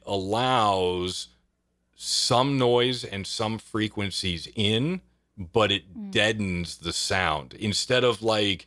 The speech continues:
Speaker 1: if you were to get the foam earplugs that you take to the range, that just kills or muffles everything.
Speaker 2: Right,
Speaker 1: So
Speaker 2: okay.
Speaker 1: when you look at hearing protection for loud venues, concerts,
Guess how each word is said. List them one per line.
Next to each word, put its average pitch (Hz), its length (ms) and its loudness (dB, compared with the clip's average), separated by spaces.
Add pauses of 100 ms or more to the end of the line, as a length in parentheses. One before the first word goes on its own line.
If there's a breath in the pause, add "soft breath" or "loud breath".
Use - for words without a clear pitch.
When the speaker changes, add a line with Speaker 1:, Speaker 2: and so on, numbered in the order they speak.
(180 soft breath)
Speaker 1:
if 113 220 -4
you 117 120 2
were 110 100 2
to 101 80 0
get 101 280 0
the 90 80 -6
foam 107 440 0
earplugs 95 680 -2
that 92 140 -4
you 90 120 -8
take 98 340 -4
to 95 140 -6
the 87 100 -2
range, 92 640 0 (320 soft breath)
that 123 380 -2
just 117 260 -4
kills 98 360 0
or 90 240 0
muffles 87 800 -2 (100)
everything. 78 600 -6 (500)
Speaker 2:
Right, 185 100 -12
Speaker 1:
So 120 360 2
Speaker 2:
okay. 104 160 -14
Speaker 1:
when 117 160 0
you 117 180 -2
look 123 260 0
at 120 200 0
hearing 117 340 -2
protection 110 760 -2
for 95 340 0
loud 95 400 0
venues, 95 500 -2
concerts, 104 720 -2